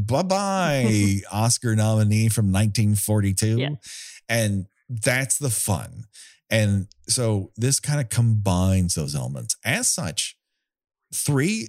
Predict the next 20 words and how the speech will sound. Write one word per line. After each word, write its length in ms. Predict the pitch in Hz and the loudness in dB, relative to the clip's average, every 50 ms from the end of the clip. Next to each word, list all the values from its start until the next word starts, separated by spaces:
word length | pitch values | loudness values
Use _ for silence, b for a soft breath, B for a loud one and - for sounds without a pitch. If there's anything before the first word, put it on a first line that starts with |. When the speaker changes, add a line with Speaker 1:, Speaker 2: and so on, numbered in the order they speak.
| - 151 | -8 -6
Speaker 1:
does 280 | 123 110 131 151 175 170 | -2 0 0 0 0 0
have 380 | - 123 131 175 185 170 147 117 | 0 -2 -2 -2 -4 -6 -8 -6
just 320 | 110 156 185 - - - - - | -4 -2 -2 -2 -4 -6 -6 -2
a 100 | - 143 | 0 0
wild 800 | 127 117 107 104 101 98 90 90 98 117 139 151 160 147 127 107 | 0 0 -2 -2 0 2 2 4 4 2 2 0 0 0 2 2
mix. 280 | 110 131 196 247 - 180 | 2 2 2 0 -2 -6
Speaker 2:
Mm-hmm. 360 | 185 175 165 - - - _ _ _ _ _ _ _ _ - | -8 -6 -6 -6 -6 -8 _ _ _ _ _ _ _ _ -2
Speaker 1:
Of 220 | 117 113 107 110 - - - | 0 0 0 -2 -6 -8 -2
interesting 960 | 123 131 143 151 - - - 92 101 - - - - - 202 208 208 190 160 | 0 0 2 2 0 -2 -2 -2 -2 -2 -2 -4 -6 -6 -4 -4 -4 -4 -4
deaths 360 | 160 190 196 180 160 - - | -2 -2 -2 0 0 0 -2
that 160 | - 120 110 104 | -2 -2 -4 -2
they 120 | 123 123 | -2 -2
just 220 | 113 143 135 131 | -2 -2 -4 -4
kinda 180 | - 160 165 139 | -2 -2 -2 -2
had 220 | 107 90 104 120 | 0 2 2 2
in 100 | 127 135 | 2 2
their 140 | 139 143 139 | 0 0 0
back 260 | 127 139 143 139 117 | 0 0 -2 -2 -4
pocket, 380 | - 160 160 156 151 - 104 90 | -4 -2 -2 -2 -2 0 0 0
or 120 | 90 87 | -2 -2